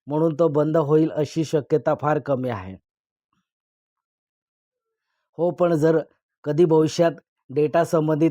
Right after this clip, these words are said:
तणाव वाढला तर सरकार रिस्ट्रिक्शन किंवा कंटेंट रेग्युलेशन आणू शकतं, पूर्ण बंदी नाही. आपल्याला आठवतंय का,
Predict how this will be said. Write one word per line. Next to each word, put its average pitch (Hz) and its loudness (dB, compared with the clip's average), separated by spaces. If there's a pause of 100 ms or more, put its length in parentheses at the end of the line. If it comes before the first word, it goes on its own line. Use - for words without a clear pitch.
तणाव 156 2
वाढला 156 2
तर 156 -2
सरकार 151 -2
रिस्ट्रिक्शन 151 -4
किंवा 151 0
कंटेंट 147 -2
रेग्युलेशन 147 -2
आणू 139 -4
शकतं, 147 -8 (320)
पूर्ण 160 0
बंदी 147 0 (200)
नाही. 123 -6 (1400)
आपल्याला 170 -4
आठवतंय 165 0
का, 156 -2